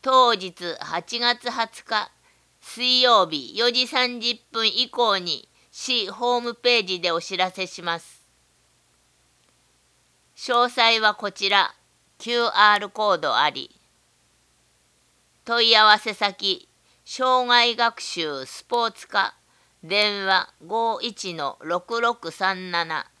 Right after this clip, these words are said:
当日、八月二十日水曜日の問い合わせ先、オリバースポーツフィールド射水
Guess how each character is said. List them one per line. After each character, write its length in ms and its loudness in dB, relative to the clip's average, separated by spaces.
当 240 4
日、 540 -12
八 360 -8
月 280 -2
二 180 -2
十 140 -20
日 160 -2
水 340 -4
曜 220 0
日 120 -6
の 280 -8
問 260 0
い 60 2
合 100 4
わ 140 2
せ 140 -6
先、 500 -6
オ 80 -2
リ 180 2
バ 240 4
ー 20 0
ス 120 -20
ポ 220 0
ー 60 -4
ツ 180 -18
フ 80 -12
ィ 180 2
ー 60 -4
ル 100 -4
ド 240 -2
射 160 -4
水 440 -8